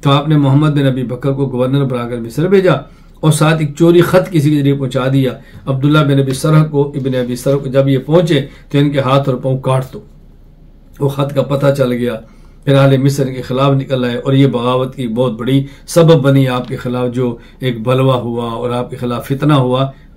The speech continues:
تو یہ ایک اعتراض کیا جاتا ہے، جب آپ اچھی طرح سے نشین فرما لیں۔ دیکھیں، حضرت عثمان غنی رضی اللہ تعالیٰ عنہ کی طرف جو خط منسوب تھا، یہ جعلی تھا۔ نمبر دو، حضرت عثمان غنی رضی اللہ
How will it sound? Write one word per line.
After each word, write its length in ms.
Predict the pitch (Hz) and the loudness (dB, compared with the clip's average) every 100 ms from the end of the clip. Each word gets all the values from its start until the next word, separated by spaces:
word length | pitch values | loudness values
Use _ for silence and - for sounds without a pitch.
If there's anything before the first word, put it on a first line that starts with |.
| - | 0
تو 80 | |
یہ 160 | 151 175 | 4 6
ایک 300 | 190 143 135 | 6 2 0
اعتراض 400 | 123 127 127 - | -6 -2 -2 -4
کیا 160 | 135 113 | -6 -4
جاتا 340 | 107 107 123 | -4 -4 -6
ہے، 60 | 120 - - - | -8 -12 -20 -10
جب 220 | 120 143 | 0 2
آپ 160 | 151 156 | 4 2
اچھی 220 | 127 127 | -2 -4
طرح 200 | 127 123 | -2 -2
سے 120 | 120 | -2
نشین 300 | 113 107 120 107 | -6 -6 -8 -8
فرما 280 | 113 110 104 | -8 -6 -6
لیں۔ 120 | 110 - - - - - - | -10 -18 -20 -20 -20 -20 -2
دیکھیں، 320 | 143 139 175 175 - - - - - - - - | 0 4 2 2 -4 -20 -20 -20 -20 -20 -20 -4
حضرت 480 | 135 156 180 180 - | 0 4 4 2 -4
عثمان 440 | 143 147 135 139 160 160 | -8 -4 -2 0 2 2
غنی 300 | 139 165 147 | 2 2 2
رضی 200 | 131 139 | 0 2
اللہ 260 | 135 135 127 | 2 0 -2
تعالیٰ 260 | - 123 127 | -4 -4 0
عنہ 120 | 139 | 0
کی 140 | 139 - | 0 -4
طرف 320 | 127 127 117 | -4 -4 -4
جو 120 | 123 | -6
خط 340 | - 143 156 | -4 -4 -2
منسوب 580 | 139 123 120 - 160 156 - | -4 -4 -4 2 2 2 -2
تھا، 340 | 120 113 113 - | -6 -6 -8 -10
یہ 260 | 127 139 139 | -2 2 2
جعلی 420 | 139 127 123 123 | 2 0 2 -2
تھا۔ 480 | 117 - - - - - - - - | -4 -14 -20 -12 -12 -12 -20 -20 -8
نمبر 320 | 123 131 139 | -4 2 2
دو، 280 | 135 139 139 - - - - - - - | 4 2 0 -10 -20 -20 -20 -20 -12 -2
حضرت 220 | 165 170 | 0 0
عثمان 360 | 151 156 160 170 | 0 2 4 4
غنی 220 | 160 170 165 | 2 2 2
رضی 220 | 143 156 | 2 2
اللہ 220 | 151 151 | 2 0